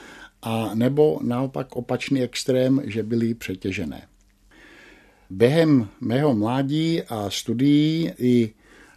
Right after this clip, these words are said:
těch prvních dvacet let profesionální činnosti u nás byla situace v tomto směru velice jednoduchá. Stát vlastnil přes devadesát procent lesů, zbytek byly zase státní firmy, které byly vedeny jako vlastníci.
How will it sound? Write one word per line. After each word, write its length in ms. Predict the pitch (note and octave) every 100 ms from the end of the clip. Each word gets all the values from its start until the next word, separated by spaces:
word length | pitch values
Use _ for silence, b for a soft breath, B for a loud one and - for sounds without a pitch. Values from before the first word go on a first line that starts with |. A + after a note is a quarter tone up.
| _
těch 180 | A#2+ G#2+
prvních 500 | - A#2+ B2+ A#2 G2+
dvacet 500 | F#2 G2 A2 - B2
let 220 | A#2 B2+ - -
profesionální 680 | - G#2 A2+ - C3 B2 G#2+
činnosti 540 | F#2+ A#2 A#2 - C#3+ C#3+ B B B B
u 100 | A#2+
nás 260 | C#3+ C3+
byla 260 | C3 D3 C3+
situace 520 | - B2+ C3+ C3+ C3+
v 60 | -
tomto 280 | C3 C3
směru 320 | B2 C3 A#2+ A2+
velice 360 | A2+ A2 -
jednoduchá. 640 | G2 G2 A#2 A#2+ - - _ B B B B
Stát 500 | - - B2 D3+ D3
vlastnil 640 | G#2+ A2 - - C#3+ C#3+ C3+
přes 360 | - B2 A2+
devadesát 680 | A2 A2 B2 B2+ - A2 G2+ - -
procent 720 | - B1 - D2+ F2+ C#3+ F3 - -
lesů, 720 | - F2 - A2 A2+ D3 F#3 - B B B B B
zbytek 640 | G2+ A2 E3 E3 D#3 -
byly 560 | A2+ C3+ D3 C#3 A#2+ A2
zase 340 | B2 B2 -
státní 480 | - - G2+ - G#2
firmy, 800 | - - A#2 G#2 A2+ A#2+ C3+ E3+ -
které 200 | A2+ A2
byly 160 | A2
vedeny 380 | G#2+ A2+ A#2 A#2
jako 220 | A#2 -
vlastníci. 760 | G#2 A2 - B2+ B2 - D3